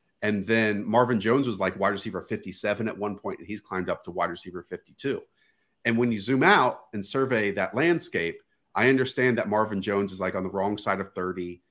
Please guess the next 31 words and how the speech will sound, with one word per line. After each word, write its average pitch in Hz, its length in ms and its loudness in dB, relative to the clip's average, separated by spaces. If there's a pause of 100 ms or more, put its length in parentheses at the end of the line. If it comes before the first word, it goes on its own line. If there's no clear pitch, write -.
(260)
that 90 160 -4
he's 95 200 -8
not 110 380 -2
potentially 110 380 -4
one 92 120 0
of 92 80 -2
these 87 180 -8
young 98 200 -2
breakout 95 380 0
players 92 340 -2
in 90 80 -4
their 85 100 -4
rookie 90 260 -8
contracts. 107 880 -4 (640)
But 107 340 4 (420)
there 123 200 4
was 131 200 4
absolutely 123 420 2
an 95 80 0
avenue 95 440 0
for 95 180 -6
him 98 300 -2
to 90 420 -2 (640)
lead 117 220 0
that 104 220 2
team 113 280 -2
in, 95 220 -2
in 95 280 -4
wide 101 100 2
receiver 98 340 -4
production, 95 680 -4